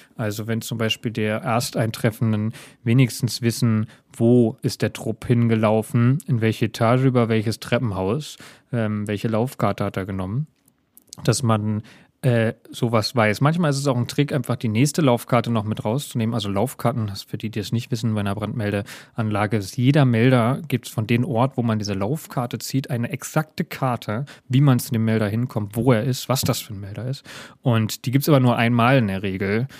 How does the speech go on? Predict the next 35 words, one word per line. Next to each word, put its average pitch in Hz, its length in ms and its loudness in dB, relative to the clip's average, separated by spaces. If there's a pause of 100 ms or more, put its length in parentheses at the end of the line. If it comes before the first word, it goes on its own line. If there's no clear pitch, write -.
(300)
Und 110 400 0
deswegen 117 340 2
ist 110 80 2
es - 80 -6
total 107 320 -2
wichtig, 117 260 -2
dass 110 180 -2
die, 127 200 0
die 120 100 0
den 107 160 0
losschicken, 113 640 0
halt 98 160 -2
einmal 110 260 0
drauf - 260 -6
gucken, 113 260 -8
okay, 98 300 -6
wo 101 160 -6
ist - 240 -6
der 120 80 -2
Melder? 107 420 -2 (220)
Wo 113 120 2
laufen 113 320 2
die 107 80 0
denn 101 140 0
jetzt 98 220 -6
hin? 98 220 -4 (420)
Und, 107 460 -2
äh, 107 140 0
das - 480 -6
passiert 123 300 -2
mir 120 80 2
mal 104 220 2
wieder, 104 300 0 (260)
dass, - 260 -4
dass - 320 -6